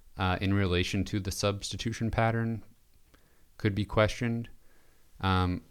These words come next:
I definitely think once you get to conference play, you gotta kinda shorten your bench a little bit and figure out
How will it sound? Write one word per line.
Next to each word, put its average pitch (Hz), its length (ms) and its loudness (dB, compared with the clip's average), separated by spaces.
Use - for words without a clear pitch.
I 98 100 6
definitely 117 300 4
think - 480 -2
once 98 320 0
you 127 80 -4
get 110 120 2
to - 60 2
conference 92 480 2
play, 85 460 2
you 98 140 2
gotta 98 220 8
kinda 82 480 0
shorten 107 420 2
your 90 120 2
bench 85 320 0
a 90 40 0
little 82 180 0
bit 85 280 0
and 85 320 0
figure 92 320 2
out 85 260 4